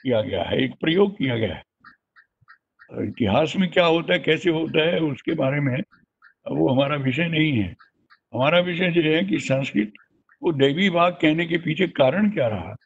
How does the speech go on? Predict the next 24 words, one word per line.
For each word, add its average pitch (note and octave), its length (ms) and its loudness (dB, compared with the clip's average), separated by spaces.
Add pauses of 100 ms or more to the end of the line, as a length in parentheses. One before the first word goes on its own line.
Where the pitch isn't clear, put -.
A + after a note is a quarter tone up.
(760)
वो C#3 60 -4
दैवी D#3 280 2
कारण F3+ 340 0
कहने E3+ 560 -4
के E3 80 -2
पीछे E3 340 0
मूलतः D3+ 420 -2
ये D3+ 220 2
रहा A#2+ 320 0 (260)
कि - 360 -12
उसके F#3 420 0
अंदर B2+ 360 0 (600)
कि C3+ 60 -12
परम E3 460 -2
शिव B2 240 -4
की, A2 360 -6 (440)
पराशक्ति C#3 720 -2
का G2 380 -6 (640)
संचार B2+ 580 2
हमने A#2 480 0 (720)
अपनी C3 420 2
रोजमर्रा B2+ 720 0
की A#2+ 160 0
वाक A#2+ 360 0